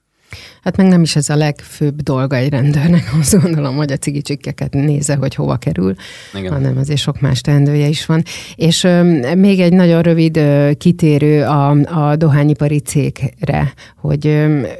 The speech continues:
Speaker 1: ő hogy, hogy mellétek állt, és mi a feladata neki ebben a kampányban?
Speaker 2: Hát alapvetően mi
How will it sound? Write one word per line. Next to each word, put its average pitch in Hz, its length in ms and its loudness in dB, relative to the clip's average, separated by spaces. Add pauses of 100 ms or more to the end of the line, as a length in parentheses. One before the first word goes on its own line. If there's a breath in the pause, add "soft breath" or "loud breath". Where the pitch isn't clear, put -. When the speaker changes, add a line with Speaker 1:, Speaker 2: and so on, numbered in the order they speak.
(140)
Speaker 1:
ő 165 140 0
hogy, 156 220 0
hogy 156 280 -2
mellétek 143 560 0
állt, 127 440 -4
és 135 300 -4
mi 151 160 2
a 139 40 2
feladata 131 720 -2
neki 143 280 -6
ebben 135 220 -4
a 143 80 -6
kampányban? 156 760 -6 (240 soft breath)
Speaker 2:
Hát - 160 -10
alapvetően 107 440 -4
mi 104 220 -6